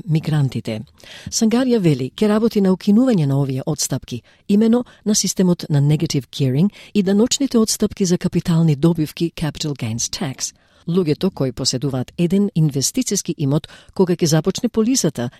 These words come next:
ќе бидат ослободени од ова и ќе можат да го применуваат системот на negative gearing и педесет проценти данок на капитална добивка на тоа. Сангарија вели, тој заедно со австралиските зелени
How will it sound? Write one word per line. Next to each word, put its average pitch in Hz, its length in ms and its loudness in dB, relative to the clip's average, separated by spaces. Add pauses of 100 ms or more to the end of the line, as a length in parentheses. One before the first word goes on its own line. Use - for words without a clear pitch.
(140)
ќе 185 120 0
бидат 233 280 -2
ослободени 175 680 2
од 127 120 -4
ова 127 320 -2
и 180 80 -2
ќе - 140 -4
можат 139 300 0
да 165 80 -4
го 131 120 -4
применуваат 131 540 -2
системот 170 520 -2
на 135 80 -2
negative 135 400 -2
gearing 139 360 0 (340)
и 180 100 2
педесет 233 480 -2
проценти 170 440 -2
данок 139 440 -2
на 123 120 -4
капитална 131 560 -2
добивка 131 420 -2
на 131 140 -2
тоа. 117 320 -6 (360)
Сангарија 202 480 2
вели, 147 280 0 (280)
тој 208 300 2
заедно 196 420 2
со 180 140 0
австралиските 151 580 -2
зелени 139 440 -2